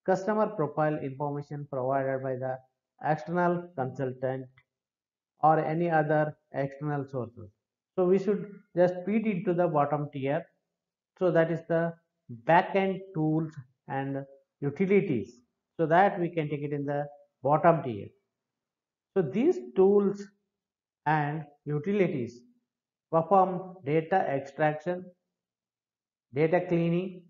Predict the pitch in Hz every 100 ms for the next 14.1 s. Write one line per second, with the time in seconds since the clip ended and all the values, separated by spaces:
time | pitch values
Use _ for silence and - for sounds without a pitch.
0 | _ _ _ _ _ _ _ _ 131 147
1 | 143 143 160 156 - 175 165 127 - 98
2 | - _ _ _ _ _ _ - 190 190
3 | 185 156 127 123 - - - _ _ _
4 | _ _ _ 160 165 156 156 - - 196
5 | 196 180 190 240 - - - - _ _
6 | 190 190 240 240 180 165 165 156 156 -
7 | _ _ _ _ _ 180 165 151 175 -
8 | _ _ _ - 160 220 226 226 - 165
9 | 156 - 135 139 _ _ _ _ _ 123
10 | 139 135 165 180 175 - _ _ 147 143
11 | 143 175 208 202 196 190 190 - _ _
12 | - 147 131 113 98 - _ _ 202 190
13 | 196 196 175 160 160 156 160 143 156 143